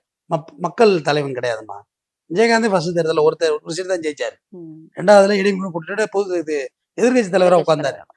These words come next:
Speaker 1: அந்த மாதிரி ஏதாவது விஜய் ஸ்ட்ராட்டஜி மூவ் பண்ணா மட்டும்தான் அதுவும் நடைபெறும். கூட்டணி இல்லாம இங்க அரசியல் பண்ணவே முடியாது. வெளிப்படையா சொல்றேன், கூட்டணி ரொம்ப பலமானது,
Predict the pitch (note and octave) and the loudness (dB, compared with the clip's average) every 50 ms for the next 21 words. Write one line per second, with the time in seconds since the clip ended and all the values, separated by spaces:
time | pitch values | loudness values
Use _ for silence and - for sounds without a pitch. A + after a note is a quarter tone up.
0 | - - _ - A2+ B2 E3 F3+ G#3 A3 A3 A#3 B3 B3+ C4+ B3 A3+ A3+ A3+ A#3+ | -20 -20 _ -10 -6 -4 0 2 2 4 6 6 8 8 8 10 10 10 10 8
1 | A#3+ A#3+ A#3 A3+ G#3+ F#3 G3 A3+ G#3+ - - - G#3 G3+ F#3 G3 F#3+ F3 F3+ F3+ | 8 6 2 2 2 2 2 2 2 2 0 2 2 2 2 0 -4 -2 -2 -4
2 | E3 - _ _ _ _ _ - G3 G#3 F3 E3+ F#3 F3+ E3+ D#3+ D#3+ D#3+ D#3 F#3 | -4 -4 _ _ _ _ _ -2 -2 -2 2 2 2 2 2 2 2 0 -2 0
3 | F#3 G#3 F#3 E3 D#3+ F3+ F#3+ F3+ D#3+ D3 D3+ C#3+ C3 A2+ - - _ _ _ _ | -2 0 0 0 0 -2 -4 -8 -8 -10 -12 -10 -10 -12 -14 -14 _ _ _ _
4 | _ _ _ _ _ _ _ _ _ _ - C4+ A#3+ C#4 C4+ A#3+ A#3 G#3+ G3+ G3+ | _ _ _ _ _ _ _ _ _ _ -2 -2 4 6 6 6 6 4 4 2
5 | G3+ G#3 G#3 G#3 F#3 E3 D3 _ _ - - D#3+ F3 D3 E3+ F#3 E3 C#3 C#3+ D3 | 0 0 0 -4 -6 -8 -10 _ _ -2 0 2 2 2 2 0 0 0 0 0
6 | D#3 D#3+ D#3+ E3 E3+ D3+ C3+ A#2+ A2 G#2+ G#2 _ - C#3 E3 D#3 - D#3 D#3+ E3 | 0 0 0 0 -2 -2 -6 -10 -14 -16 -14 _ -10 -8 -8 -6 -2 0 0 0
7 | D3+ C#3 B2+ A2 G#2 _ _ _ _ _ _ _ _ _ _ _ _ _ _ _ | 0 -2 -6 -14 -14 _ _ _ _ _ _ _ _ _ _ _ _ _ _ _
8 | - E3+ C#3+ F#3 E3 D#3 C#3+ D3 D#3 E3 D#3+ D3+ D3 C#3+ C#3+ C#3 B2+ - - - | -12 -6 -4 -2 -2 0 -2 -2 -2 -2 -2 0 -2 -2 -2 -4 -6 -8 -8 -14